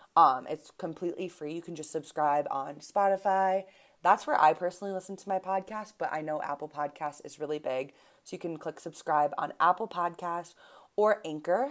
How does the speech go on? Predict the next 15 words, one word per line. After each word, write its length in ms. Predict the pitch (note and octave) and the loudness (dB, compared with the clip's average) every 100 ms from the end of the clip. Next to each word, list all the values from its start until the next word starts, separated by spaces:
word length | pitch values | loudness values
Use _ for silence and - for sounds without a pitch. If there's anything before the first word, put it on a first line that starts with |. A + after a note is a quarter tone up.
| - | -2
I 60 | E3+ | -2
record 360 | D3+ D#3 D#3 | -2 -2 -4
all 160 | - D3+ | 0 -2
my 120 | E3 | -2
podcasts 600 | D#3 D#3 D3+ D#3+ D#3 - | -2 -4 -4 -8 -8 -10
using 400 | D#3 C#3+ F3+ G3+ | -18 -12 -10 -8
the 100 | G3+ | -8
Anchor 220 | - D#3+ D#3+ | -8 -8 -4
a-, 300 | C#3+ C#3+ - - | -4 -4 -8 -4
app. 340 | D3+ D3+ - - D3+ | 0 0 -2 -10 -8
I'm 140 | D3+ | -8
a 40 | |
huge 360 | D3+ - D#3+ - | -10 -10 -12 -6
fan, 340 | D3+ C3+ E3 | -4 -2 -4
so 360 | - E3 D3+ | -4 0 0